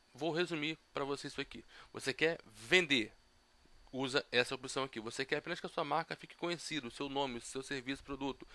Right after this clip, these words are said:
Você pode usar esse Vejam Minha Marca aqui. Você vai até pagar um pouquinho a menos. Lógico, ele já sabe que você tá pagando por C P M, não com tanta intenção de vender a priori. Então ele vai te cobrar um pouquinho, ele vai autorizar, é,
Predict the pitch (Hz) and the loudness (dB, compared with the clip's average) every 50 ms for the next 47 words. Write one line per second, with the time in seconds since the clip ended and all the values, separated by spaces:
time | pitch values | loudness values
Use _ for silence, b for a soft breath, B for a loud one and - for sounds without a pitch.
0 | B B B B B - - - - 220 208 214 170 156 151 160 - - b b | B B B B B -8 -6 0 2 2 2 4 4 4 4 4 2 0 b b
1 | b b b b b - - 135 - - - 151 110 110 110 123 131 127 139 131 | b b b b b -8 -6 -6 -4 -4 -4 -6 -6 -4 0 2 2 2 2 0
2 | 131 131 123 117 113 117 - - 123 - - 117 127 - B B B B - - | 0 0 0 2 2 2 2 0 -4 -4 -4 -6 -8 -8 B B B B -10 -6
3 | - 117 117 117 - - 156 - - 151 127 143 147 143 - 147 - - 143 165 | 0 4 4 4 4 2 0 2 2 2 2 0 -2 -4 -4 -8 -4 -2 -2 0
4 | 160 123 110 98 - - - - 202 139 101 - - - - _ - - 120 113 | 0 0 -2 -2 -6 -10 -8 -4 -4 -4 -4 -6 -10 -14 -18 _ -8 -6 -4 0
5 | 113 127 139 - B B B B B - - 135 135 - - - 143 156 156 - | 2 2 0 0 B B B B B 8 10 10 10 8 4 -6 -4 -4 -4 -2
6 | - - 120 - - - - - - - - - _ _ _ - - - - - | -2 -4 -4 -4 -4 -8 -20 -20 -20 -20 -20 -20 _ _ _ -18 -18 -12 -8 -6
7 | 156 - 120 113 113 117 - - 120 - - 131 - - 131 123 131 139 151 151 | -4 -2 0 0 0 -2 -2 -4 -4 -2 0 0 2 4 4 4 4 2 0 0
8 | 143 151 170 - - 196 170 - 165 160 165 - 175 170 - 175 170 - - 143 | -2 -2 -2 -2 -4 -8 -2 0 2 2 2 0 -2 -4 -4 -4 -4 -2 -4 -4
9 | 143 147 156 147 185 180 143 123 131 131 - - B B B B 131 - - 190 | -4 -4 -2 -2 -2 -2 0 -2 -2 -4 -4 -6 B B B B -10 -6 0 2
10 | 156 117 107 101 - - - - - - - 175 170 156 151 151 - - 160 143 | 2 2 2 0 -4 -10 -18 -20 -8 -4 -2 0 0 0 0 0 0 -2 -2 -2
11 | 143 147 - 143 - - 147 139 127 127 131 123 139 139 123 160 175 - 214 208 | -2 -2 -2 -6 -6 -6 -6 -6 -4 -4 -2 0 0 2 2 2 2 0 -2 -4
12 | 190 143 127 135 139 - B B B B B B B - - 117 95 104 104 90 | -4 -2 0 0 -2 -2 B B B B B B B -6 -4 -4 -2 -2 -2 -2
13 | 104 123 123 | -2 -2 -2